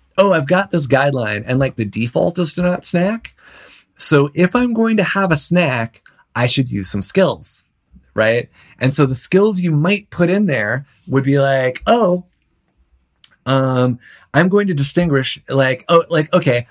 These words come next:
it's three o'clock in the afternoon and I really wanna have a muffin and, um,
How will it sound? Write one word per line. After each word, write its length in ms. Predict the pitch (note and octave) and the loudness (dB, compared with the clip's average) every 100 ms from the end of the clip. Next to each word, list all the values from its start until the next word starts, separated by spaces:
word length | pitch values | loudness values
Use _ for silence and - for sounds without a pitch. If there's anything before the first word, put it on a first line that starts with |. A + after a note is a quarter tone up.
| - | -8
it's 160 | C3 - | -4 0
three 120 | F#3+ | 0
o'clock 240 | F#3 F3+ F3 | 0 -2 0
in 40 | |
the 80 | E3+ | 0
afternoon 600 | D3+ D3+ D3 D3 D3 C#3+ - - | 0 0 0 0 -2 -4 -10 -8
and 240 | B2+ B2 B2+ | -2 0 2
I 40 | |
really 200 | C3+ E3 | 2 2
wanna 200 | E3 E3 | 0 -2
have 400 | D#3+ D#3+ D#3+ D3 | 0 0 0 0
a 20 | |
muffin 600 | C3 B2+ C3+ C3 C3 B2 - - _ - | 0 -2 -2 -4 -4 -8 -10 -20 _ -4
and, 540 | B2+ B2 A#2+ A#2+ A#2+ - | -2 0 -2 -2 -4 -4
um, 720 | B2+ B2+ B2 A#2+ A#2 A2+ | -4 -2 -4 -4 -6 -8